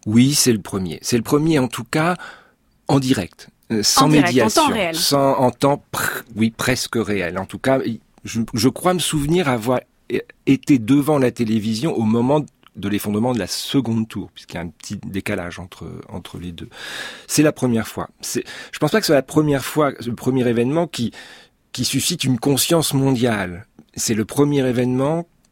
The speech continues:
Speaker 1: que l'on a en direct, sans médiation,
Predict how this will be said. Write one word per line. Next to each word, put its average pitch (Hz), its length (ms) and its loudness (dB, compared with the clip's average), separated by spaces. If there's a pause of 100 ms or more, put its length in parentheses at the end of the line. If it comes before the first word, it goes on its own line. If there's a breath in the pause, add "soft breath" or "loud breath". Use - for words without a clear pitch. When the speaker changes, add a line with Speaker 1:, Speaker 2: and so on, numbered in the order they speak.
(280)
Speaker 1:
que 123 60 0
l'on 117 360 2
a 113 280 0 (320)
en 135 140 2
direct, 147 800 0
sans - 300 2
médiation, 131 800 0